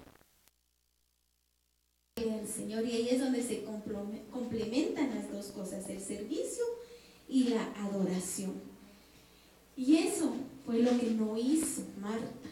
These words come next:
Ella se afanó tanto que no pudo disfrutar de la presencia del Señor. Y el Señor nos dice hoy, "Basta de tanto afán".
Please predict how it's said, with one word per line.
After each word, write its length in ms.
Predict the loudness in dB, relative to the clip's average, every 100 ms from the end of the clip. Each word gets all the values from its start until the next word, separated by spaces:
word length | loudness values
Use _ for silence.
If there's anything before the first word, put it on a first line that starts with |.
| -10
Ella 180 | -2 -2
se 160 | 0 -4
afanó 400 | -4 -8 -10 -10 -10
tanto 640 | -8 -6 -2 -2 -2 -4 -10 -10 -18 -20 -20 -20 -20 -20 -20 -20
que 120 | -12 -8
no 420 | -6 -8 -6 0
pudo 240 | 4 4
disfrutar 720 | 2 -4 -6 -8 -8 -8 -4 -4 -6 -14 -20 -20 -18 -6
de 160 | -2
la 180 | 0 -2
presencia 640 | -2 -4 -4 -4 -4 -6
del 180 | -6 -8
Señor. 260 | -8 -8 -10 -10 -16 -18 -20 -20 -20 -20 -8
Y 100 | -4
el 100 | -4
Señor 340 | -4 -4 -2
nos 260 | 2 4 4
dice 340 | 2 -2 -2
hoy, 240 | 0 0 0 -4 -10 -16 _ -10
"Basta 240 | -8 -6
de 720 | -8 -10 -14 -20 -20 -20 -14 -12
tanto 260 | -12 -12
afán". 320 | -14 -12 -10